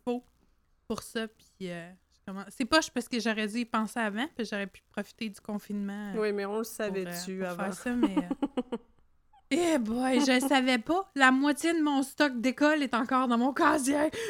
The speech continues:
Speaker 2: Ah. Ah, c'était une
Speaker 1: Euh,
Speaker 2: petite
Speaker 1: je
Speaker 2: affaire, là.
Speaker 1: sais.
Speaker 2: Mais la broderie, là, j'ai
Speaker 1: Ouais.
Speaker 2: découvert justement que c'était drette ça. C'était une affaire répétitive. Faut juste pas que tu te
Speaker 1: Mhm.
Speaker 2: trompes éventuellement, là.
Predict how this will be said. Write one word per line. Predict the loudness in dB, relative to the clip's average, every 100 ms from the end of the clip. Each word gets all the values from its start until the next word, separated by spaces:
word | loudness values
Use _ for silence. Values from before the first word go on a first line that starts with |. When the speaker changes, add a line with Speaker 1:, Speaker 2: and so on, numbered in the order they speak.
| 6
Speaker 2:
Ah. | 6 6 0 -2 -4 -6 -10 -12 -20 _ _ _ -14 -14 -20 -20 _ -8
Ah, | -6 -6
c'était | -6
une | -2
Speaker 1:
Euh, | 0 0 -2
Speaker 2:
petite | -2 -2
Speaker 1:
je |
Speaker 2:
affaire, | -4 -6
là. | -8 -4
Speaker 1:
sais. | -2 -4 -6 -8 -2
Speaker 2:
Mais | 4 6
la | 4 2
broderie, | 0 0 -2 -4 -2 0
là, |
j'ai | 0
Speaker 1:
Ouais. | -2
Speaker 2:
découvert | -2 -4 -2 -2
justement | -6 -6 -4 -4 -6
que | -8 -8
c'était | -8 -6 -6 -6
drette | -4 -6 -6
ça. | -6 -8 -10 _
C'était | -12 -2 0 2
une | 0
affaire | 2 0 2
répétitive. | 0 -2 -6 -8 -2 -2 -4 -10 -20 _ _ _ _ -4
Faut | -2
juste | -2 -4
pas | -4
que | -6 -14
tu | -6
te |
Speaker 1:
Mhm. | -2
Speaker 2:
trompes | 2 4 4
éventuellement, | 2 0 -2 -2 -2 -2 -2 -2 -2
là. | -4